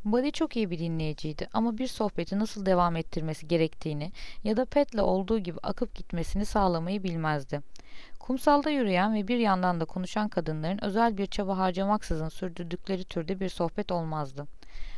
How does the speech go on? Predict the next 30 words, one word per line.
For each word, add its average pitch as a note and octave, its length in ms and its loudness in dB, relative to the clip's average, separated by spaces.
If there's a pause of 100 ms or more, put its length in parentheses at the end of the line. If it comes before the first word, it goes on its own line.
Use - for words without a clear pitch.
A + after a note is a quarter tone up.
(120)
Her C#4 140 8
zamanki G3 460 2
gibi E3 240 -2
kadın A3 280 2
kadına D#3+ 360 0
yürüyüşe F#3+ 360 0
çıkanların D#3 520 -4
sayısı - 540 2
kadın G#3 260 2
erkek F#3+ 360 0
çiftlerin D#3+ 380 -2
sayısından D#3 640 0
da G#3+ 120 2
daha F3 180 4
fazlaydı. D3 600 0 (760)
Erkeklerle C#4+ 560 4
aynı A#3+ 200 6
şekilde G3+ 320 0
konuşulmuyordu. D#3+ 840 -4 (200)
"Neden B3+ 300 2
acaba?" D3+ 500 0
diye D3 160 -2
düşündü D3 360 -6
Catelyn. D3+ 420 -4 (420)
"İyi C4 140 0
misin?" F#3 360 -4
diye D#3 140 0
sordu D3 420 -4
Buddy. D3 220 -4 (360)
"İyiyim." D#3+ 400 0